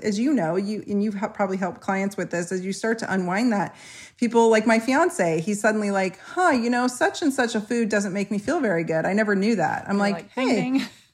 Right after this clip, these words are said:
Speaker 2: <laughs>
Speaker 1: Yeah. <laughs> But that's a process, right? We all have to
Speaker 2: Yeah.
Speaker 1: go through that process. And you and I both were,
Speaker 2: Exactly.
Speaker 1: like, sickly,
Speaker 2: Oh,
Speaker 1: puffy,
Speaker 2: yes.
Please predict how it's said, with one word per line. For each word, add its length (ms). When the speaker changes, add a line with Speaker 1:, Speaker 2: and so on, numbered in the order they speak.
Speaker 2:
<laughs> 160
Speaker 1:
Yeah. 500
<laughs> 760
But 140
that's 180
a 60
process, 500
right? 160
We 100
all 120
have 200
to 60
Speaker 2:
Yeah. 40
Speaker 1:
go 100
through 140
that 160
process. 520
And 200
you 120
and 80
I 100
both 440
were, 300
Speaker 2:
Exactly. 80
Speaker 1:
like, 400
sickly, 1000
Speaker 2:
Oh, 340
Speaker 1:
puffy, 260
Speaker 2:
yes. 680